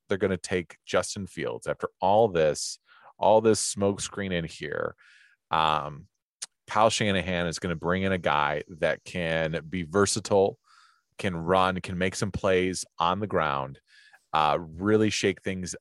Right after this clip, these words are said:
up. I'm going with Justin Fields. I think this is a better fit for them. Showed an unbelievable heart and,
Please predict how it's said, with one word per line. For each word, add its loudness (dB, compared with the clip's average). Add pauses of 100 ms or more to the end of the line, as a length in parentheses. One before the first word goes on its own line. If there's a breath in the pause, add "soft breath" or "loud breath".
up. 0
I'm -4
going 2
with 2
Justin 0
Fields. -2
I -4
think -4
this 0
is -4
a 2
better 4
fit -2 (140)
for 2
them. -2 (520 loud breath)
Showed 2 (120)
an -4
unbelievable 2
heart 0 (200)
and, -8